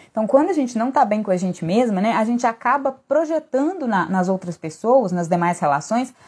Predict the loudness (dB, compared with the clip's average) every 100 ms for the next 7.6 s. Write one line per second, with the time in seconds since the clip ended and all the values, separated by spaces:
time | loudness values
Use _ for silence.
0 | -18 0 0 0 -4 -2 0 -2 2 2
1 | 2 -2 -2 0 2 0 0 0 0 0
2 | 0 -2 -2 -8 _ -6 -2 2 0 -2
3 | -6 -2 0 0 -2 -10 _ _ -2 2
4 | 2 0 0 0 -2 -6 -4 -2 0 0
5 | -2 -2 0 0 -4 _ -10 -4 0 2
6 | 2 0 -2 -4 -2 0 0 0 -4 -2
7 | 0 2 0 0 -2 -8